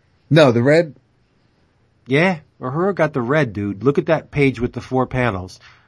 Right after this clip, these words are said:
Speaker 2: That is red.
Speaker 1: Are you sure that's
Speaker 2: Yeah.
Speaker 1: not violet?
Speaker 2: I don't know. No, that's red. If that's not red, then there's seriously,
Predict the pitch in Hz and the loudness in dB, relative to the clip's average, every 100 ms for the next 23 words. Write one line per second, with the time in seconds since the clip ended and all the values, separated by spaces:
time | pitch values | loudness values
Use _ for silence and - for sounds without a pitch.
0 | _ 131 147 135 101 107 120 104 87 _ | _ -2 0 0 -2 0 0 -2 -8 _
1 | - - _ _ _ _ _ 92 - 135 | -18 -18 _ _ _ _ _ -10 -4 2
2 | 127 123 131 101 101 107 120 - _ _ | 2 4 2 2 -2 -2 -4 -10 _ _
3 | _ _ _ _ _ _ 113 120 143 147 | _ _ _ _ _ _ -2 0 2 2
4 | 151 151 147 123 110 107 110 123 - 123 | -2 -2 2 2 2 -4 -6 -6 -4 -2
5 | 113 104 107 160 156 180 180 165 165 170 | -2 -4 -4 -4 -2 0 0 2 0 0
6 | 151 127 120 120 - - 156 143 135 - | 0 -2 0 -4 -6 -6 -4 -2 -4 -4
7 | 131 | -8